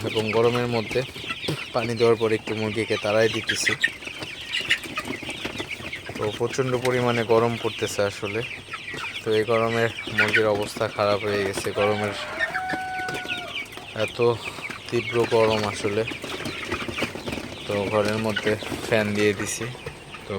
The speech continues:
ফ্যানের বাতাস হালকা পাতলা লাগতেছে আসলে।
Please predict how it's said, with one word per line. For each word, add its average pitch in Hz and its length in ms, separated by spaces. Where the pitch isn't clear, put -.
ফ্যানের 104 400
বাতাস 107 320
হালকা 104 320
পাতলা 107 320
লাগতেছে 104 440
আসলে। 104 300